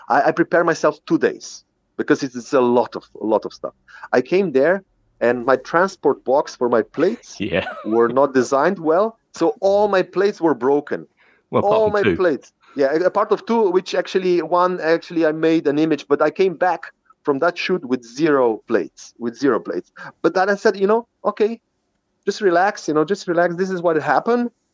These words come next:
Speaker 1: If I will now go and curse and, you know, do all the drama, it will not help a thing, you know, it will just be another,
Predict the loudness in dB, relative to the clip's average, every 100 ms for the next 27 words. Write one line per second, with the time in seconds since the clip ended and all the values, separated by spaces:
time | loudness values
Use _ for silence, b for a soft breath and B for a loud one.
0 | _ B -2 0 0 0 0 0 0 0
1 | 0 0 -2 -2 -2 -4 -2 0 0 2
2 | 2 0 2 2 2 2 0 0 0 2
3 | 0 0 0 0 0 -2 -2 _ _ -2
4 | 0 0 _ -10 -8 -2 -2 -2 -10 -8
5 | -4 -2 -2 -2 -2 -4 0 -2 0 0
6 | 0